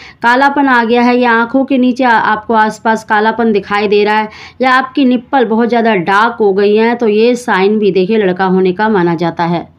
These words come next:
अगला साइन बहुत ही सटीक है दोस्तों, अगर सातवें, आठवें, नौवें महीने में अगर आपके कमर में दर्द बना हुआ है और ये दर्द देखिए डिलीवरी तक रहता है, क्योंकि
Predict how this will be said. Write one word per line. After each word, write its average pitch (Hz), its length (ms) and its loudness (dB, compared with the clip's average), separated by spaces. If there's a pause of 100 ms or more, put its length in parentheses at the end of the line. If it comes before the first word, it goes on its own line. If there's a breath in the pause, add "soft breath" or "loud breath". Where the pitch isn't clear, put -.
(380)
अगला 285 380 2
साइन 285 360 2
बहुत 233 360 0
ही 269 140 2
सटीक 247 380 -2
है 254 120 2
दोस्तों, 240 380 0
अगर 247 220 0
सातवें, 247 360 0
आठवें, 233 280 0
नौवें 226 280 2
महीने 220 360 2
में 220 160 2
अगर 208 220 -2
आपके 208 360 -2
कमर 226 340 0
में 220 220 0 (340 loud breath)
दर्द 233 300 0
बना 226 240 2
हुआ 214 240 2
है 233 100 2
और 226 220 0
ये 254 220 0
दर्द 240 220 0
देखिए 240 220 -2
डिलीवरी 247 480 0
तक 277 240 -2
रहता 202 340 -2
है, 226 200 0
क्योंकि 262 560 0